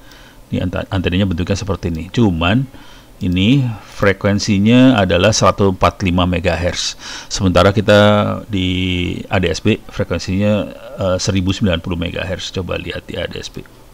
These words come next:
Seribu sembilan puluh megahertz, jadi beda frekuensi banget. Jadi kita harus ubah ukurannya supaya bisa resonansi di frekuensi seribu sembilan puluh. Caranya gimana? Tuh, eh, salah.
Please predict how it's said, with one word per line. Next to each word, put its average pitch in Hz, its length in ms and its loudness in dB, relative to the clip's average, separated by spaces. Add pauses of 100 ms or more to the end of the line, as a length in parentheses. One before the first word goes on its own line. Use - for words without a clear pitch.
(1160)
Seribu 98 400 0
sembilan 98 240 2
puluh 90 160 -2
megahertz, 87 480 0
jadi 95 160 -2
beda 90 280 0
frekuensi 87 360 -6
banget. 85 320 -6 (560)
Jadi 107 160 -2
kita 104 160 4
harus - 120 0
ubah 104 360 2
ukurannya 98 800 4
supaya 95 240 2
bisa 92 200 2
resonansi 87 520 2
di 95 80 2
frekuensi 87 480 -4 (440)
seribu 92 320 0
sembilan 90 320 0
puluh. 82 280 -8 (160)
Caranya 95 320 4
gimana? 95 480 0
Tuh, 143 360 4 (360)
eh, 82 200 -6
salah. - 720 -12